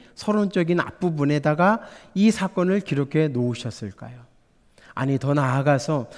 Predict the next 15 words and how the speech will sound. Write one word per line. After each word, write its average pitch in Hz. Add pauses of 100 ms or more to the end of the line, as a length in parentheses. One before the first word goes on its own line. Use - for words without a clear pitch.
(140)
하나님이 202
왜 175
그렇게 202 (180)
하나님께서 226 (380)
놀랍도록 233
창조해 220
주신 190 (540)
이 240
사람들과 202
이 220
지구를 180 (360)
왜 233
하나님은 202
창조되지 233
않는, 190